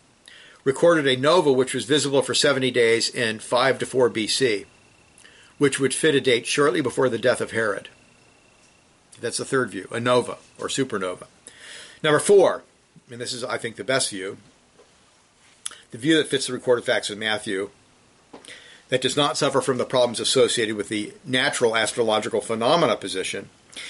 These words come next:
is that the star in the sky was a supernatural manifestation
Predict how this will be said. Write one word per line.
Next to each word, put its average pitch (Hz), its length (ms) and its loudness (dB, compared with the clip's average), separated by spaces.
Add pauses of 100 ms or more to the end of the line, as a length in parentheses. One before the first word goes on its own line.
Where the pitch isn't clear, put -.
(140)
is 143 120 2
that 165 120 2
the 156 60 0
star 165 240 4
in 170 60 4
the 143 80 2
sky 143 260 2
was 135 180 6
a 139 100 4
supernatural 190 1000 2
manifestation 160 920 2